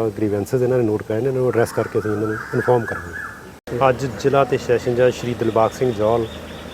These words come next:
ਉਹਨਾਂ ਨੇ ਕੇਂਦਰੀ ਜੇਲ੍ਹ ਨੂੰ ਵਿਜ਼ਿਟ ਕੀਤਾ। ਮੰਥਲੀ ਵਿਜ਼ਿਟ ਹੁੰਦੀ ਆ ਸਾਡੀ। ਇਸ ਮੰਥਲੀ ਵਿਜ਼ਿਟ ਦੇ ਵਿੱਚ ਅਸੀਂ ਇਹਨਾਂ ਦੇ ਗ੍ਰੀਵੈਂਸਸ ਸੁਣਦੇ ਹਾਂ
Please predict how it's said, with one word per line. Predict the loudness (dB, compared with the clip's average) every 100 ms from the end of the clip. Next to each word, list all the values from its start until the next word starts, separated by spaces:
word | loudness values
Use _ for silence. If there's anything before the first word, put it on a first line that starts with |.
| -4
ਉਹਨਾਂ | 0 2
ਨੇ | 4 4
ਕੇਂਦਰੀ | 2 2 2
ਜੇਲ੍ਹ | 4 4
ਨੂੰ | 4
ਵਿਜ਼ਿਟ | 2 2 0 -2
ਕੀਤਾ। | -4 -2
ਮੰਥਲੀ | 0 -2 -2 -2
ਵਿਜ਼ਿਟ | 0 2 0 0
ਹੁੰਦੀ | 0 2
ਆ | 0
ਸਾਡੀ। | 0 -4 -6 -10 -16 -18 -18 -20 -20 -20 -20 0
ਇਸ | 2 2
ਮੰਥਲੀ | 2 2 2
ਵਿਜ਼ਿਟ | 4 4 4
ਦੇ | 4
ਵਿੱਚ | 2 2
ਅਸੀਂ | 0 0
ਇਹਨਾਂ | 0
ਦੇ | 0
ਗ੍ਰੀਵੈਂਸਸ | 0 0 0 0 -2 -2
ਸੁਣਦੇ | -2 -2 -4
ਹਾਂ | -6